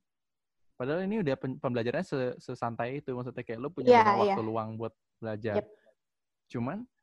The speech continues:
Speaker 1: ada beberapa yang menggunakan itu buat main sama temen atau apa. Gua nggak menyalahkan itu karena mereka nggak punya waktu ketemu temen.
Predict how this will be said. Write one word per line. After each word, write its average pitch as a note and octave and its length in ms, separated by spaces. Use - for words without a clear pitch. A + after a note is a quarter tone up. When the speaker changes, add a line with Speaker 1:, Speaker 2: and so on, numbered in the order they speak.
Speaker 1:
ada B2+ 240
beberapa A2+ 320
yang A3 160
menggunakan A2 420
itu E3+ 140
buat B2+ 200
main G#2 300
sama G2+ 240
temen B2 240
atau G#2+ 240
apa. - 160
Gua G3+ 240
nggak G3 80
menyalahkan A2 400
itu A#2+ 160
karena F#3 320
mereka G3 240
nggak C#4 160
punya D#3 240
waktu - 160
ketemu D#3 400
temen. G3+ 280